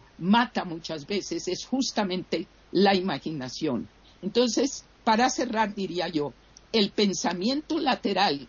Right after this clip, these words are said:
que aprende a nutrirse también de toda la forma lógica que, del pensamiento vertical, es una puerta abierta a la curiosidad,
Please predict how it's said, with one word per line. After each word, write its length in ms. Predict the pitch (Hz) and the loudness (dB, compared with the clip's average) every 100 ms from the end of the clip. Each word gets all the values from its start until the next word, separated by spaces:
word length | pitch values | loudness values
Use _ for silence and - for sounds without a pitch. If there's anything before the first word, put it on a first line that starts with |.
| - | -8
que 80 | 175 | -6
aprende 480 | 151 190 208 214 262 | -4 -2 0 0 0
a 80 | |
nutrirse 680 | 285 190 - 254 277 - 185 | 0 -2 -2 -2 -2 -2 -4
también 540 | - 156 151 180 175 - - - | -2 -2 2 2 2 0 -10 -20
de 180 | - 180 | 0 0
toda 400 | - 262 247 262 | 2 2 2 2
la 160 | 233 175 | 2 -2
forma 440 | - 220 202 220 | 0 0 2 2
lógica 680 | 214 208 233 - - - 170 | 4 4 2 -2 -6 -6 -6
que, 140 | - - - - - - | -4 -6 -10 -20 -20 -16
del 220 | 160 170 160 | -2 0 2
pensamiento 760 | 180 156 160 151 214 214 202 | -2 0 -2 0 0 2 2
vertical, 800 | 175 170 127 - - 220 247 370 - - - - | 2 0 -2 -6 -2 2 4 4 2 -10 -20 -4
es 440 | 233 254 - - - - | 2 4 2 -4 -8 2
una 420 | 233 226 214 214 _ - - | 4 4 2 -2 _ -20 -2
puerta 400 | 247 240 233 262 202 | 2 2 0 -2 0
abierta 640 | 185 180 214 202 - 202 127 - | -2 0 -2 -2 -4 -6 -4 0
a 100 | 196 | 0
la 200 | 180 - | 0 -4
curiosidad, 920 | - 185 170 170 - 175 156 196 156 | -6 -6 -2 -4 -4 -2 2 4 2